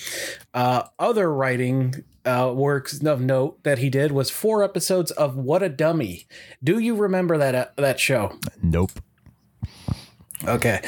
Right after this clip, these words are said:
Speaker 1: That aired between ninety and ninety-one. <laughs> It only got twenty-four episodes, and it is,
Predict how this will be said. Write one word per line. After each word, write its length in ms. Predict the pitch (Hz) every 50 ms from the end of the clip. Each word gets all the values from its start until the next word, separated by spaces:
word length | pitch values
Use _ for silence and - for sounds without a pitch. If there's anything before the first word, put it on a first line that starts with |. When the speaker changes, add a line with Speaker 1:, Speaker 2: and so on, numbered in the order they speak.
| - - - - -
Speaker 1:
That 220 | 120 127 151 180 170
aired 380 | 170 180 180 175 160 135 131
between 380 | 151 143 - 156 160 156 147 139
ninety 380 | 139 147 151 165 170 165 160
and 80 | 156 147
ninety-one. 720 | 151 156 156 151 147 143 135 139 156 160 143 147 147 135 - - - - - _ -
<laughs> 60 | - - - - - - - - -
It 180 | 190 190 180 160
only 220 | 151 160 165 156
got 160 | 156 143 -
twenty-four 520 | - - 180 185 175 - - 185 175 160 156
episodes, 460 | 160 160 - 120 - 135 135 131 147
and 100 | 143 147
it 120 | 160 151
is, 200 | 165 156 135 -